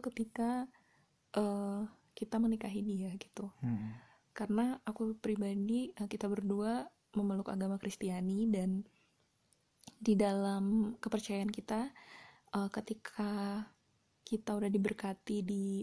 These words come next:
Speaker 1: altar, ya berarti itulah jodoh yang, eh, Tuhan tetapkan buat kita gitu.
Speaker 2: Hmm.
Speaker 1: Terus, eh, kita tahu dari mana kalau dia dari Tuhan gitu.
Speaker 2: Hmm.
Speaker 1: Kalau dari aku sih sebenarnya gam-, eh, bukan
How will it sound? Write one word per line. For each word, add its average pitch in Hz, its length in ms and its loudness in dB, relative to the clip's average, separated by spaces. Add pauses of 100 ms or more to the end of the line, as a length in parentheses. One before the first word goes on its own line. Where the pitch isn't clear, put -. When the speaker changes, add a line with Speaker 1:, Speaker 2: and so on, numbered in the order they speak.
(100)
Speaker 1:
altar, 208 520 -4 (600)
ya 214 320 2
berarti 196 380 0
itulah 269 280 2 (460)
jodoh 202 480 2 (160)
yang, 202 220 0 (880)
eh, 190 360 2 (180)
Tuhan 208 240 4
tetapkan 208 420 0
buat 202 140 -2
kita 196 440 -6
gitu. - 320 -6
Speaker 2:
Hmm. 139 120 -10 (440)
Speaker 1:
Terus, 233 400 0 (200)
eh, 202 360 0 (260)
kita 226 220 -2
tahu 262 200 0
dari 220 140 2
mana 262 320 2 (140)
kalau 214 320 -2
dia 220 200 2
dari 214 200 2
Tuhan 226 580 2
gitu. 208 220 -4 (120)
Speaker 2:
Hmm. 214 180 0 (120)
Speaker 1:
Kalau 208 160 2
dari 208 160 2
aku 262 140 -2
sih 311 180 2 (300)
sebenarnya 220 500 2 (180)
gam-, 190 160 -4 (360)
eh, 202 260 -2 (220)
bukan 202 180 0